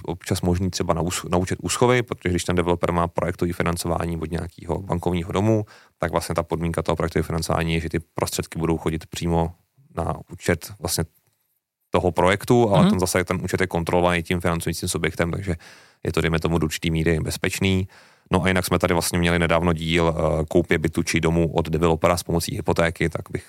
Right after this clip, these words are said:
Speaker 1: když tak nás pusťte si tady ten díl.
Speaker 2: Eh, g-, já když se, eh, ještě vrátím tady k tomuhle tomu procesu, tak jak vlastně třeba dlouho trvá ten proces od žádosti o hypotéku až po to schválení?
Speaker 1: Standardně měsíc, eh, ale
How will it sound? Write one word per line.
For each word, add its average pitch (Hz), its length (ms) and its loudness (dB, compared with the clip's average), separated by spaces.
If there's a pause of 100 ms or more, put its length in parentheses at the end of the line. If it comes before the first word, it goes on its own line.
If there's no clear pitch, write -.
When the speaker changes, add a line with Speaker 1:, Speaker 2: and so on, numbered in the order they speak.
Speaker 1:
když - 140 -8
tak - 140 -4
nás - 120 -6 (520)
pusťte - 240 0
si 92 80 2
tady 82 140 2
ten 85 120 2
díl. 80 220 2 (160)
Speaker 2:
Eh, 127 520 2
g-, 123 460 -8
já 120 120 0
když 139 160 2
se, 170 280 4 (240)
eh, 147 40 4
ještě 143 480 2
vrátím 135 380 2
tady 147 140 2
k - 40 -6
tomuhle 139 220 4
tomu 160 160 2
procesu, 139 460 0
tak 139 200 0
jak 131 140 0
vlastně 214 300 2
třeba 208 240 4
dlouho 147 300 4
trvá 127 440 2
ten 135 180 0
proces 131 340 0
od 127 180 -6
žádosti 127 540 0
o 143 60 4
hypotéku 127 560 0
až - 100 0
po 135 120 -8
to 131 120 -2
schválení? 113 640 0 (420)
Speaker 1:
Standardně 104 460 2
měsíc, 139 720 2
eh, - 40 -2 (340)
ale 104 180 6